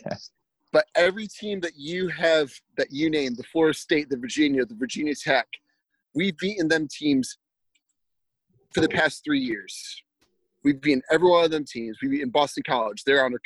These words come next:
Speaker 2: they're on our schedule. We beat Syracuse. We've beaten every one of these teams handily. I don't see Notre Dame having any problem, only having – I don't see them having any problem going only two losses this season.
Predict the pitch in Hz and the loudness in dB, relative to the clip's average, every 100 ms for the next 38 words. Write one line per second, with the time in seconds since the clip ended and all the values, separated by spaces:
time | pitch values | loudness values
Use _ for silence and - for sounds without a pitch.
0 | - 131 139 123 113 110 104 101 _ _ | -2 0 2 0 -4 -12 -14 -18 _ _
1 | _ 135 107 131 - - 160 143 - 107 | _ -10 -6 -8 -6 4 4 4 0 -10
2 | - _ - 156 196 185 - 165 175 170 | -12 _ -6 -4 -2 -4 0 2 4 4
3 | 160 156 - 147 127 - - 139 127 113 | 2 -2 -4 -4 -6 -10 -6 -4 -4 -6
4 | 104 104 _ _ - 135 170 196 - 196 | -10 -14 _ _ -2 2 2 0 -8 -10
5 | 180 165 165 160 151 143 143 135 131 139 | -4 0 0 -2 -8 -4 -4 -4 -10 -10
6 | 143 170 - 180 170 160 123 110 113 - | -8 -8 -6 -2 -2 -4 -8 -12 -14 -18
7 | _ _ _ _ _ 139 151 156 151 135 | _ _ _ _ _ -6 -4 0 -2 -2
8 | 143 139 127 _ - 135 170 - 180 165 | -6 -8 -12 _ -6 -2 -2 -2 -6 -4
9 | 151 147 143 139 127 123 131 131 127 123 | -4 -4 -4 -4 -4 -4 -2 -2 -4 -8
10 | 135 131 131 143 120 113 - 110 113 - | -4 -4 -2 -2 0 -2 -4 -16 -18 -14
11 | 113 101 | -14 -14